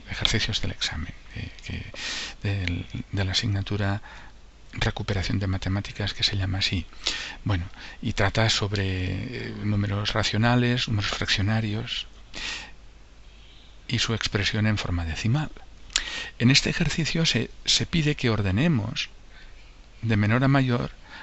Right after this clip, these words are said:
los siguientes números, que podríamos decir racionales. Los números racionales vienen del término razón, razón de dos números enteros,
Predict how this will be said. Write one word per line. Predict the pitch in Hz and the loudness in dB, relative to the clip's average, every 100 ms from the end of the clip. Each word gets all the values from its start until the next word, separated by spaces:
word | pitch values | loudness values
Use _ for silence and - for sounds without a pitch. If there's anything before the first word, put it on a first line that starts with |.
| - | -2
los | 113 | 0
siguientes | 117 113 113 113 127 | 2 2 2 2 4
números, | 113 101 87 104 - - - - - - - - - - - - - | 4 4 2 -2 -6 -10 -18 -18 -18 -20 -20 -20 -20 -20 -20 -16 -6
que | 95 - - - 92 | -4 -4 -10 -10 -6
podríamos | 87 92 95 95 | -4 -2 0 0
decir | 101 - 107 - - - - - - - - - - - - - - | 0 2 0 0 -10 -20 -20 -20 -20 -20 -20 -20 -20 -20 -20 -12 -6
racionales. | - - 80 85 120 - - - - - - - - - - - - - - - - - - - - - - - - - - - - | -2 0 0 2 0 0 -4 -4 -10 -18 -18 -20 -20 -20 -20 -20 -20 -20 -20 -20 -20 -20 -20 -20 -20 -18 -14 -14 -14 -16 -18 -18 -8
Los | 104 87 | -4 2
números | 110 107 110 | 4 4 4
racionales | 104 110 110 127 127 113 | 2 4 6 6 4 2
vienen | 101 101 | 2 2
del | 101 95 95 104 | 2 0 0 0
término | 104 101 98 95 | 2 2 2 2
razón, | 98 - 123 123 143 - | 0 2 6 4 4 -2
razón | - - 110 107 | -4 -2 0 0
de | 107 | 0
dos | 101 104 - - - - - - | -2 -2 -4 -6 -10 -10 -10 -2
números | 110 107 107 107 | 4 4 4 2
enteros, | 95 98 123 117 - | 2 4 4 2 -2